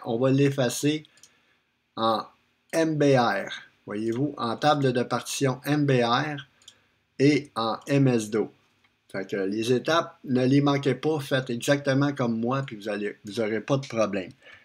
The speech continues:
Fait que je vais la renommer U S B en M B R pour la deuxième, la deuxième fois qu'on la formate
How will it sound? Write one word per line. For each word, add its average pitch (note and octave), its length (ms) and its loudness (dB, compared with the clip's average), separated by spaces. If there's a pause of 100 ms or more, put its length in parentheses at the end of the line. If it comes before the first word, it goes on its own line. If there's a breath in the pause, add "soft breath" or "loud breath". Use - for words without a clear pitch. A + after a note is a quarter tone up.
(160 loud breath)
Fait G#2+ 140 -2
que G#2 160 0
je F#2+ 100 -4
vais G#2 140 2
la A2 180 2
renommer C#3 600 2
U D3 200 2
S A#2+ 220 0
B G2 220 -4 (180)
en G2+ 300 -6
M D3+ 220 -2
B D3 60 0 (140)
R C#3 420 0 (720)
pour A#2+ 160 -2
la A#2+ 140 2
deuxième, A#2+ 460 2
la G#2 380 -4
deuxième B2 360 0
fois C#3 140 2
qu'on B2+ 120 -2
la A2+ 160 0
formate A#2+ 520 -2